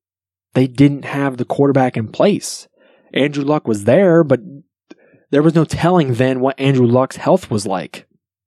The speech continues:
I mean, the guy had barely, he, he had played in, like, three games in two seasons. I mean, the guy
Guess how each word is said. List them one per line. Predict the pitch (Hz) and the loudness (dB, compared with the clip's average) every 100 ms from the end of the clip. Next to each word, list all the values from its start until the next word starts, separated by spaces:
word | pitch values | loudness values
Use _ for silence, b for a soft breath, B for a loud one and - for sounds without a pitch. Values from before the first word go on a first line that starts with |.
| _ _ _ _ _ - - | _ _ _ _ _ -12 0
I | |
mean, | 139 143 | 2 2
the | 135 | 2
guy | 147 160 | 2 2
had | 139 | 0
barely, | 127 147 143 139 _ b b b b b b b b _ | 0 2 2 0 _ b b b b b b b b _
he, | - 139 147 | 2 4 4
he | 143 | 4
had | 151 | 2
played | - 165 | 2 0
in, | 156 | 0
like, | 135 | -6
three | - - 165 | -4 0 2
games | 139 156 180 127 | 2 4 4 2
in | 117 | 0
two | 110 156 | 0 0
seasons. | - 175 127 85 - - _ _ | 2 0 0 -6 -10 -18 _ _
I | 123 131 | -6 -4
mean, | 135 127 117 - _ _ _ _ _ _ _ _ _ - | -2 -4 -6 -16 _ _ _ _ _ _ _ _ _ -6
the | |
guy | 127 156 170 147 | 0 2 2 0